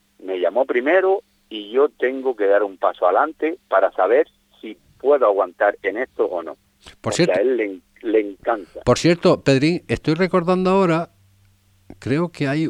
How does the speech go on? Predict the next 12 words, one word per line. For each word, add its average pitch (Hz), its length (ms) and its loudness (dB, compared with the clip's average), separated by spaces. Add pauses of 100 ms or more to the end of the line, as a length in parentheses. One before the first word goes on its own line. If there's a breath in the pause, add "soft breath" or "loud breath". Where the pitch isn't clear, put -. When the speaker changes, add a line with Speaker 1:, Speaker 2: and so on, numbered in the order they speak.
Speaker 2:
un 123 200 -2
hijo 113 340 -4 (140)
de, 80 2250 -10
el 69 80 -16
segundo 131 400 -4
entrenador 135 500 -4
del 123 360 -6
Playa 135 380 -8
de 123 60 -6
Sotavento, 113 720 -8
Felipe 113 500 -4
Batista, 160 600 -2